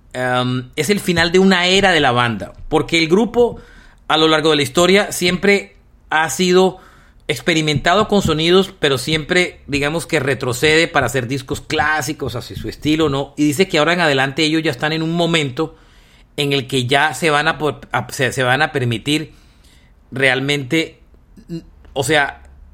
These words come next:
hacer lo que les dé la gana sin necesariamente estar obsesionados por querer complacer a la base de fans. Mi fo-, yo hoy me vi la entrevista completa. La sensación que me dio es que él quiere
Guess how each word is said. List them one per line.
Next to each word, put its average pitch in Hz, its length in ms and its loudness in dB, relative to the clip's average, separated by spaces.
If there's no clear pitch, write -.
hacer 160 420 2
lo 185 180 2
que 147 120 0
les 127 160 2
dé 143 120 4
la 151 160 4
gana 160 420 0
sin 151 260 -4
necesariamente 139 1040 -2
estar 127 240 -4
obsesionados 131 600 -4
por 139 180 -4
querer 113 320 -2
complacer 120 600 -4
a 123 80 -2
la 113 100 0
base 107 220 -4
de 110 120 -4
fans. 98 380 -10
Mi 196 640 2
fo-, - 360 -8
yo 139 180 0
hoy 208 300 6
me 165 220 2
vi 160 100 4
la 190 80 6
entrevista 180 400 0
completa. 123 540 -6
La 147 640 0
sensación 165 840 0
que 220 100 0
me 190 160 2
dio 170 400 2
es 156 180 -4
que 196 200 2
él 190 180 -2
quiere 196 540 2